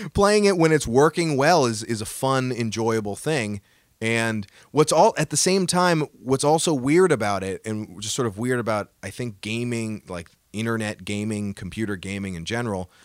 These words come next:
is that m-, much with, like, it, other things, uh, you know, comments sections and people sort of anonymousness of your online personality, people use it as an excuse to be nasty. People use it as,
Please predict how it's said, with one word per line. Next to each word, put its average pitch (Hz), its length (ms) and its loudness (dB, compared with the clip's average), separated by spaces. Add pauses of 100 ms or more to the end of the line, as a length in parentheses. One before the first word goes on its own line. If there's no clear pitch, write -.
(360)
is 113 200 0
that 117 280 4 (100)
m-, 135 320 -8
much 151 240 2
with, 147 80 -2
like, 127 200 2
it, 135 180 0
other 156 240 4
things, 107 580 -6 (260)
uh, 95 240 -6
you 98 120 -8
know, 85 80 -10
comments 113 540 -4
sections 104 800 -4
and 87 160 -8
people 104 360 -6
sort 101 220 -6
of 87 260 -10 (600)
anonymousness 110 880 -2
of 92 180 -4
your 92 280 -4
online 101 420 -2
personality, 107 720 -6 (260)
people 240 260 0
use 202 240 0
it 196 80 0
as 160 160 0
an 147 80 -2
excuse 147 340 -4
to 135 80 -8
be 135 140 -2
nasty. 117 640 -4
People 143 240 -4
use 123 200 -4
it 120 80 -6
as, 110 200 -8